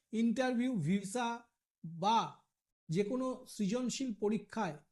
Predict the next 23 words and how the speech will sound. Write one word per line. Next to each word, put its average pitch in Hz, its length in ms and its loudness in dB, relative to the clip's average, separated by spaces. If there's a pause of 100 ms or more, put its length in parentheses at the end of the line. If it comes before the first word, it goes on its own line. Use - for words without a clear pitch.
(540)
এই 202 200 0
সময় 226 320 -4
কিন্তু 233 260 -4
সাফল্য 202 520 -4
রয়েছে। 160 420 -4 (640)
সাধারণভাবে 240 840 0 (460)
স্বাস্থ্য 196 520 -4
ভালো 214 280 0
যাবে। 202 400 0 (320)
মাথা, 190 380 -4
চোখ 226 260 0
বা 202 260 -4
রক্তচাপ 180 640 -6
সংক্রান্ত 226 560 -6
সমস্যা 190 720 -8 (640)
দেখা 190 360 -4
দিতে 220 260 2
পারে। 135 240 -8 (1500)
ডিহাইড্রেশন 269 800 2
বা 254 100 0
ক্লান্তি 214 520 -2
আসতে 233 300 -2
পারে, 220 340 -2